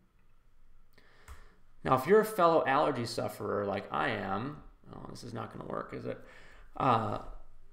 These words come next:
this is a, actually a video of a, of a pine tree being felled, and this huge plume that you see in this is a massive cloud of pollen that was released from that pine tree. So if you're an allergy sufferer like me,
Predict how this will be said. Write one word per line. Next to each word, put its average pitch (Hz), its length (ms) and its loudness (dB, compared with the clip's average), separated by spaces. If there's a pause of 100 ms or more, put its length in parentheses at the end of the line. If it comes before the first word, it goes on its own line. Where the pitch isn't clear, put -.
(320)
this 135 120 -2
is 147 80 0
a, 135 180 6
actually 135 300 4
a 117 60 6
video 123 440 6
of 104 140 4
a, 104 40 2
of 104 260 2
a 98 100 2 (300)
pine 151 320 2
tree 120 260 0
being 104 320 -2
felled, 98 480 0 (480)
and 120 300 4
this 120 180 2 (120)
huge 185 300 0
plume 147 300 2
that 131 120 0
you 110 120 0
see 107 380 -2
in 98 120 -2
this 98 260 -6
is 104 140 -4
a 110 80 0
massive 104 640 0
cloud 101 460 4
of 95 140 -4
pollen 107 400 2
that 92 120 -6
was 98 140 -8
released 98 380 -6
from 92 180 -6
that 92 180 -6
pine 92 220 -4
tree. - 300 -8 (640)
So 127 180 2
if 117 80 4
you're 147 140 8
an - 60 6
allergy 139 260 8
sufferer 139 440 4
like 107 280 2
me, 175 320 0